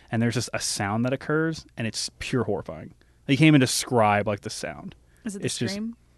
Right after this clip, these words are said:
Speaker 1: No, not even the scream. It's just, you just hear, like, this noise, and it's very quick, but all, like, for that split second, there's, like, a chill just, like, shoots up your spine.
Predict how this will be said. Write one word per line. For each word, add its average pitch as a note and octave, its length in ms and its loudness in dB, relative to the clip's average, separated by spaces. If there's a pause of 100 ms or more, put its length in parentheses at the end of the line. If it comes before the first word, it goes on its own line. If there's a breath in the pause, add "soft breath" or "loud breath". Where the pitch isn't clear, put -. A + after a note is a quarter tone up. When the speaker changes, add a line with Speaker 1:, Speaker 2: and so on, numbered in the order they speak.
Speaker 1:
No, D3 240 10
not C3 100 6
even D#3+ 80 8
the A#2 80 4
scream. A2+ 240 0
It's A#2 140 -2
just, B2 100 -4
you B2 160 2
just A#2+ 140 -2
hear, D3 160 6
like, A#2 100 4
this B2+ 160 -2
noise, A2+ 640 0 (340 loud breath)
and A#2 80 -2
it's - 60 -8
very A#2 240 4
quick, A#2 180 -2
but - 120 0
all, A2+ 220 2
like, A2 200 -4
for B2 60 -4
that A#2+ 180 0
split - 300 0
second, - 400 -2 (400 soft breath)
there's, A#2+ 120 -2
like, A#2+ 120 0
a G#2+ 40 0
chill A2 400 2
just, G#2 120 -4
like, G2+ 100 -4
shoots - 400 0
up - 220 -8
your G2 80 -8
spine. - 540 -10